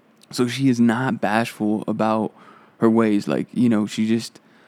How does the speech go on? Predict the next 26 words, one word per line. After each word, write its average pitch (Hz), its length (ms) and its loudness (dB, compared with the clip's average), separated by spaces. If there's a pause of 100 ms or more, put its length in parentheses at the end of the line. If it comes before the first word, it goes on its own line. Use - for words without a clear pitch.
(360)
I - 60 0
don't 147 120 4
know, 131 100 4
she 107 200 -2
handles 120 400 -2
herself 107 400 -2
in 107 120 0
a 110 60 2
way, 107 320 0
if, 110 320 -2
if 110 200 -2
you, 107 360 2
you 110 160 2
know, 110 180 2
if 110 140 -6
her 110 240 -4 (100)
actions 101 600 -4 (280)
are 101 200 0
any 107 260 2
indication. 104 720 0 (560)
Um, 107 580 4 (2000)
so, 117 540 2
I - 80 -2
mean, 120 280 4
shit - 340 0
is, 117 280 -2